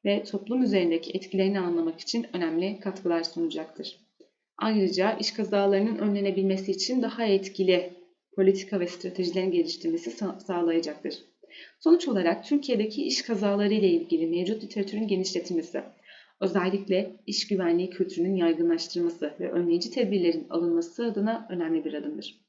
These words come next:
Bu çalışmanın gelecekteki araştırmalara ışık tutması ve iş kazalarının azaltılmasına yönelik daha derinlemesine çalışmaların yapılmasını teşvik etmesi beklenmektedir.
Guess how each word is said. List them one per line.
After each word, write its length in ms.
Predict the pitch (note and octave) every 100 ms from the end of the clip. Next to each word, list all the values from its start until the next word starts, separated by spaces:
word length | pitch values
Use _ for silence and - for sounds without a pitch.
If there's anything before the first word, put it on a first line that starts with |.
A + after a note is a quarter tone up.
| - - - B3
Bu 80 |
çalışmanın 640 | B3+ G3+ F#3+ E3+ E3 G3+ F#3+
gelecekteki 580 | E3+ E3+ E3+ G3 G3
araştırmalara 640 | G#3+ G3 - F#3+ E3 D#3 -
ışık 200 | - -
tutması 580 | B3 A3 - G#3+ G#3+ - - _
ve 60 | -
iş 180 | - -
kazalarının 500 | A#3+ G#3 F#3 E3+ F3
azaltılmasına 680 | F3+ F3+ - F#3 - A3+ F#3+
yönelik 300 | E3+ G3 A3
daha 200 | G#3+ G#3+
derinlemesine 640 | G3+ G3+ G3 G3 - A3
çalışmaların 680 | G#3+ G3 - F3+ F#3 G3 G3+
yapılmasını 480 | - F3+ F3 G#3
teşvik 360 | G3+ F#3+ - -
etmesi 460 | F3+ E3 - A3 A3+
beklenmektedir. 960 | G3 F#3 E3+ E3 D#3 - D3+ D3 -